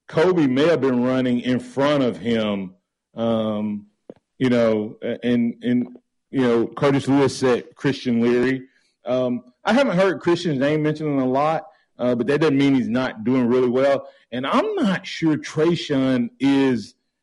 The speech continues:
a true slot receiver. Um, I, I think they may have moved him there when JoJo went down, um, for, for depth package reasons. So, um, maybe, maybe not.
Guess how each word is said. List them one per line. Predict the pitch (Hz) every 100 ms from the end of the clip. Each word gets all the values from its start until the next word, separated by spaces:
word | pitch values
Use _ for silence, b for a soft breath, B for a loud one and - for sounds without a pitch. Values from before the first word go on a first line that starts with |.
| _ _ 127
a | 127
true | 123 156 147
slot | 135 - 123 131 117 107
receiver. | 101 - 120 101 76 - _ _ _ _
Um, | - 123 120 117 110 104 - _ _ _ -
I, | 123 120 -
I | 131
think | 131 170 170
they | 156
may | 147 143
have | 123
moved | 123 156 139
him | 127
there | 131 131
when | 120 107
JoJo | 101 123 120 123
went | 127 101
down, | 127 143 147 143 139 _ _ _
um, | - 120 117 117 110 110 _ _ _ _ _
for, | - 110 -
for | 120
depth | 95 123 127 - -
package | 120 117 123 101 110 107 - - _
reasons. | 101 110 120 127 120 120 117 113 -
So, | - 110 104 98 95 _ _ _ _
um, | 107 107 107 104 101 104 - _ _ _ _ _ - -
maybe, | 123 135 151 147
maybe | 131 127 120
not. | 117 117 123 -